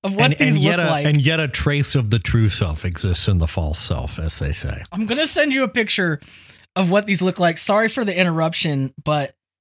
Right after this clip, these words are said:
Speaker 1: I think it's very important for
Speaker 2: Listen,
Speaker 1: me to
Speaker 2: we're,
Speaker 1: document.
Speaker 2: we're padding for time at this point. It's fine.
Speaker 1: <laughs>
Speaker 2: Although we're actually,
Speaker 1: I
Speaker 2: this is, this is
Speaker 1: I
Speaker 2: a
Speaker 1: need
Speaker 2: normal length episode,
Speaker 1: I
Speaker 2: so.
Speaker 1: know. <laughs> Um, okay, so let me go
Speaker 2: We need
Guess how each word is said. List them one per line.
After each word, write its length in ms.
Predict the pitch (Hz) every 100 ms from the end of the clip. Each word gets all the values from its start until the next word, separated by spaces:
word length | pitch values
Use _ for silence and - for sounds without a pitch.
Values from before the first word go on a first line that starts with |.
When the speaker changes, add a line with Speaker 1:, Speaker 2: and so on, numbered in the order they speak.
| _ -
Speaker 1:
I 60 | 160
think 220 | 190 208
it's 100 | 196
very 260 | 160 175 190
important 440 | 170 180 175 160
for 60 | 151
Speaker 2:
Listen, 260 | 147 139
Speaker 1:
me 40 | 117
to 60 |
Speaker 2:
we're, 60 | 135
Speaker 1:
document. 300 | - - 139 175
Speaker 2:
we're 60 |
padding 360 | 170 160 139 131
for 180 | 123 104
time 320 | 110 98 87
at 120 | 87
this 180 | 87 -
point. 240 | - 80
It's 140 | 80 -
fine. 320 | 82 69 69 _ - - -
Speaker 1:
<laughs> 460 | - 190 - - -
Speaker 2:
Although 200 | - 170
we're 120 | 170
actually, 300 | 240 - 156
Speaker 1:
I 80 | 170
Speaker 2:
this 120 | 226
is, 200 | 330 -
this 160 | 165 196
is 80 | 269
Speaker 1:
I 40 |
Speaker 2:
a 20 |
Speaker 1:
need 160 | 220 139
Speaker 2:
normal 360 | 147 180 160 139
length 260 | 143 135
episode, 380 | 151 - 120 170
Speaker 1:
I 180 | 208 247
Speaker 2:
so. 60 | 262
Speaker 1:
know. 340 | 330 294 226 - - - - -
<laughs> 540 | 359 - 330 320 - 330 - - - - -
Um, 600 | 196 196 190 175 160 143 _ _ _ _ -
okay, 260 | 160 143 135
so 400 | - 147 139 135
let 140 | 139 143
me 120 | 147
go 160 | 147
Speaker 2:
We 80 |
need 60 | 170